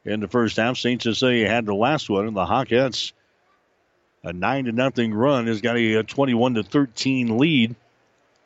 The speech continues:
over Doniphan Trumbull here in this, uh, sub-district championship ball game. Again, the winner of this one will move on to play the winner of the C two seven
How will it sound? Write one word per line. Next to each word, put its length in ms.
over 440
Doniphan 480
Trumbull 420
here 140
in 80
this, 240
uh, 100
sub-district 640
championship 580
ball 260
game. 280
Again, 200
the 60
winner 320
of 60
this 220
one 260
will 180
move 300
on 320
to 100
play 420
the 160
winner 360
of 80
the 140
C 280
two 300
seven 600